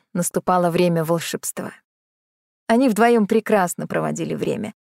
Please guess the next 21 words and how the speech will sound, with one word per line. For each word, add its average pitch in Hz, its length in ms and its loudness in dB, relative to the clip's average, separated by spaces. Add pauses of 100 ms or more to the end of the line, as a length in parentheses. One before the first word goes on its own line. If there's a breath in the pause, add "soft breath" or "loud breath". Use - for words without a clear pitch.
(500)
Он 320 100 2
любил 269 380 4
играть 202 420 2
и 175 40 -2
дурачиться, 175 640 0
и 170 120 0
Мэдисон 208 400 2
его 190 220 2
просто 196 440 2
обожала. 165 560 -2 (840)
Но 254 220 2
все 349 160 0
же 294 140 2
он 262 160 4
был 294 180 2
для 262 140 4
нее 254 260 4
скорее 240 760 0 (220)
иногда 247 360 4
появляющийся 254 800 2
гость, - 600 -2